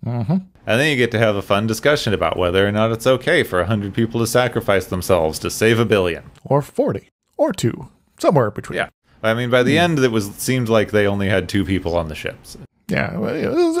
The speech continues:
Speaker 1: that's, that's the bridge crew. That's the only people that matter on the ship anyway, right?
Speaker 2: Yeah.
Speaker 1: Uh, if you have an engineer who is of any, uh, note, they'll, uh, they'll call up because this is a pre-T N G episode, uh, <laughs> sh-,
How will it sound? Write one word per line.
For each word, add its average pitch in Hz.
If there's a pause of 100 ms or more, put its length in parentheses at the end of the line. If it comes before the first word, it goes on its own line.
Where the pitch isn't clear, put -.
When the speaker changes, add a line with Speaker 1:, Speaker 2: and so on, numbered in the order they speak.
Speaker 1:
that's, 277
that's 247
the 202
bridge 156
crew. 131
That's 139
the 151
only 139
people 131
that 110
matter 120
on 113
the 104
ship -
anyway, 110
right? 107 (240)
Speaker 2:
Yeah. 110
Speaker 1:
Uh, 104
if 110
you 135
have 131
an 131
engineer 131
who 127
is 113
of 117
any, 117
uh, 110
note, 131
they'll, 113
uh, 107 (420)
they'll 123
call 127
up 123
because 113
this 110
is 113
a 120
pre-T 123
N 107
G 131
episode, -
uh, 127
<laughs> -
sh-, -